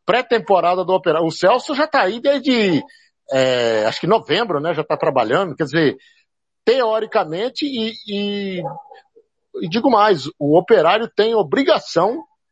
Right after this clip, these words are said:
de vencer. Qualquer outro resultado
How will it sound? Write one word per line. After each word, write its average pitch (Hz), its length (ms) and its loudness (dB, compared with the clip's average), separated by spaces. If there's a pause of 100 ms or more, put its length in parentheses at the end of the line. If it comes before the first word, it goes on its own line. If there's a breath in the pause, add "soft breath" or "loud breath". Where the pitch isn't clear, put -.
(100)
de 160 180 0
vencer. 233 540 2
Qualquer 185 360 2
outro 269 220 2
resultado 202 720 0